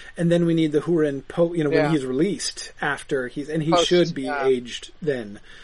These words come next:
Speaker 1: um, you know, when he's
Speaker 2: Yeah,
Speaker 1: released by
Speaker 2: okay.
Speaker 1: Morgoth at the end, so.
Speaker 2: It's so funny, um, um, Mark Ingram says, "I always picture, uh, Luthien very ballerina-like." I, I kinda do too, but I think I'm being,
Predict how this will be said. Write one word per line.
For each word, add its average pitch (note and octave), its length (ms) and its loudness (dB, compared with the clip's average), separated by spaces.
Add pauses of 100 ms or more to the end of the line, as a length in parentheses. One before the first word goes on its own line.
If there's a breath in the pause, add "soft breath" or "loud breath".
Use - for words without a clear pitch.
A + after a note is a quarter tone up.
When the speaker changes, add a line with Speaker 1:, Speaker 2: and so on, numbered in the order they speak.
(160 loud breath)
Speaker 1:
um, C3+ 240 -4
you C3 60 -4
know, B2+ 100 -4
when C3 80 -4
he's D3 80 -2
Speaker 2:
Yeah, C3 160 0
Speaker 1:
released B2+ 300 -4
by A#2+ 100 -8
Speaker 2:
okay. A#2 80 -8
Speaker 1:
Morgoth A#2 360 -8
at - 80 -14
the A#2+ 160 -8
end, G#2 220 -12
so. G#2+ 240 -12 (680)
Speaker 2:
It's G#3+ 100 2
so C4+ 100 8
funny, A3+ 360 4
um, F3 300 2 (120)
um, E3 400 2 (480)
Mark F#3+ 220 4
Ingram F#3 220 0
says, E3+ 200 0
"I D#3+ 120 6
always D#3+ 160 2
picture, D#3 600 -4 (200)
uh, D3 260 2
Luthien E3+ 420 -2
very D3+ 200 2
ballerina-like." D#3 600 4
I, G#3 140 2
I G#3+ 120 4
kinda A3 260 0
do F3+ 120 -4
too, C4+ 160 -6
but G#3+ 120 2
I F#3+ 80 6
think A3+ 200 -4
I'm G3 140 2
being, F3 260 -4